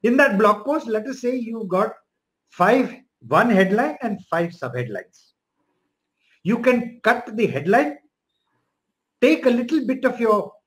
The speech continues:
first paragraph and pick up an entirely new image from somewhere, club it all together, post it on, post it in Facebook with a link back to the original blog post. You can repeat this exercise for all the subheadlines.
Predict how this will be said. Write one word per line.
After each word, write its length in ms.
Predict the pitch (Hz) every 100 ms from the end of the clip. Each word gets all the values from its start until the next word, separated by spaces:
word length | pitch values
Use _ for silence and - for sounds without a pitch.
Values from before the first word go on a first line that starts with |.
| _
first 480 | 185 247 247 - -
paragraph 580 | 139 135 127 151 - - _ -
and 200 | 175 175
pick 160 | 233 277
up 120 | 285
an 140 | 220
entirely 440 | 180 175 190 220 208
new 200 | 202 190
image 320 | 151 196 -
from 200 | 180 156
somewhere, 360 | 131 131 202 - _ _ _
club 180 | - 208
it 100 | 240
all 160 | 214 202
together, 500 | 180 151 156 240 - _ _ _ -
post 280 | 233 233 294
it 160 | 277
on, 320 | 233 208 151 - -
post 240 | 202 202
it 120 | 226 220
in 100 | 180
Facebook 480 | 156 156 190 254
with 140 | 220 175
a 40 |
link 240 | 156 196 175
back 280 | 190 -
to 60 | 190
the 180 | 202 262 - 120
original 400 | 117 127 127 110
blog 200 | 101 - 131
post. 320 | 131 - _ _ _ _ _ _ _ _ _ _
You 160 | 156 220
can 180 | 254 233
repeat 680 | 156 175 196 302 330 320 240
this 160 | 226
exercise 640 | 180 - 196 185 208 202 196
for 160 | 170
all 440 | 139 175 220 233 233
the 140 | -
subheadlines. 800 | - 170 165 175 147 135 - _